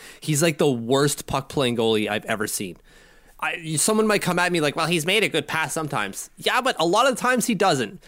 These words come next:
And the last time we beat Boston, we did exactly that. Play it behind the goal line,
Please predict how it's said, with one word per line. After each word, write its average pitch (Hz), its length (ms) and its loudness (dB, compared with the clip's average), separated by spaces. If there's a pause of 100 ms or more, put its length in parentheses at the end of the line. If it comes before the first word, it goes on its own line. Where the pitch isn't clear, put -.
(140)
And 139 180 -2
the 151 60 2
last 208 300 2
time 233 160 2
we 226 100 2
beat 226 240 0
Boston, 208 380 0
we 170 100 0
did 160 160 0
exactly 160 400 0
that. 113 260 -2
Play 180 220 2
it 185 80 0
behind 165 260 0
the 143 60 0
goal 139 240 0
line, 139 240 2